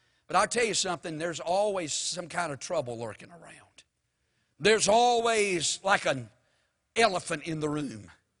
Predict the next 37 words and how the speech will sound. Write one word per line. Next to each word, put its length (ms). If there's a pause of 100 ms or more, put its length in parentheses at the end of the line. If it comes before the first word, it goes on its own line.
(960)
There's 220
always 540
like 200
a 60
skeleton 600
hanging 280
somewhere 360
in 80
the 80
closet. 340 (180)
In 40
fact, 240
I 120
venture 300
to 80
say 220
this, 200
anybody 460
in 80
here 80
who's 160
ever 180
been 180
divorced 460
before 440 (160)
would 100
probably 320
say, 200
"You 120
know, 80
I 60
wished 240
it 80
would 100
have 80
never 220
happened. 420